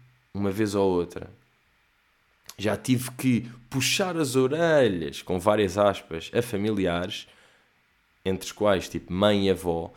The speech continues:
que perguntam, "Então e aquela coisa que tá, tá, tá, já tá?" Não sei o quê, e eu tenho que dizer, tipo, "Pá, não me perguntem." Tipo, quando acontecer eu digo, "Pá, porque se me estão a perguntar, metem mais tenso." Eu já estou tenso com as merdas, porque,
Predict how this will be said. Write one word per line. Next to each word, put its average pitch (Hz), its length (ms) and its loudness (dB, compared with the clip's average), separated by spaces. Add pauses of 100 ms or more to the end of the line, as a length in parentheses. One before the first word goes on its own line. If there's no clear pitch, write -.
(160)
que - 60 -18
perguntam, 127 320 0
"Então 127 140 -4
e 220 40 0
aquela 202 300 -2
coisa 190 280 -2
que 170 100 -10
tá, 175 160 -6
tá, 165 140 -4
tá, 165 260 -2
já 139 180 2
tá?" 156 260 -2 (340)
Não 131 120 -4
sei 127 120 -6
o 123 40 -6
quê, 131 180 -6
e 127 200 2
eu 117 360 4 (260)
tenho 123 120 -2
que 120 80 0
dizer, 117 40 2
tipo, 117 200 -4
"Pá, 101 120 4
não 107 120 2
me 110 60 -4
perguntem." 110 520 0
Tipo, 87 200 -8
quando 131 180 4
acontecer 135 440 2
eu 127 100 6
digo, 120 240 0
"Pá, 85 140 -8
porque 90 200 -12
se - 40 -14
me 101 60 -12
estão 143 160 -2
a - 20 0
perguntar, 123 480 0
metem 120 220 0
mais 123 260 -2
tenso." 107 300 -4
Eu 101 40 0
já 120 100 -2
estou 127 180 -6
tenso - 440 -4 (600)
com - 100 -4
as 113 100 0
merdas, 82 600 -6
porque, - 360 -12